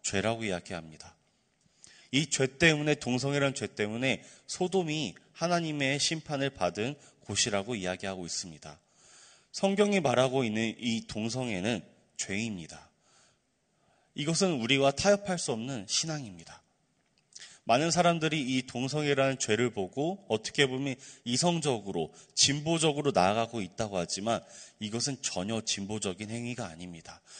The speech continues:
오히려 인간의 인류를 죄로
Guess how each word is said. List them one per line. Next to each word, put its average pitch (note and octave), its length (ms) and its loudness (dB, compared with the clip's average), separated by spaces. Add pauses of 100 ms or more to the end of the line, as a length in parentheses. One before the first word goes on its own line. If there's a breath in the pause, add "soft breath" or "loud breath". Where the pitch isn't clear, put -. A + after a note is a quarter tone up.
(160 loud breath)
오히려 A#2+ 480 6 (280 loud breath)
인간의 D#3+ 560 4
인류를 C3+ 680 -4 (300 soft breath)
죄로 A#2 420 2